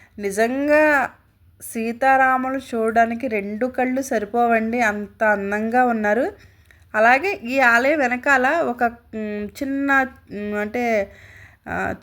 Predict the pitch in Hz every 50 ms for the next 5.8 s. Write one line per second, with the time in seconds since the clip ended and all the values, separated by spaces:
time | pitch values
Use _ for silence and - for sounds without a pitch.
0 | - 240 220 208 226 247 262 285 302 311 320 285 254 254 262 262 262 254 254 277
1 | 339 415 427 - - _ _ _ _ _ _ - 247 214 220 226 247 269 269 277
2 | 294 302 285 294 277 254 - 269 262 269 262 262 247 285 285 240 220 214 208 226
3 | 233 247 254 262 262 262 262 247 240 233 240 262 269 277 277 269 254 247 240 254
4 | 277 247 226 233 262 240 226 208 190 196 226 233 254 254 254 277 262 240 220 220
5 | 226 240 247 247 240 240 233 226 233 269 359 466 - - - -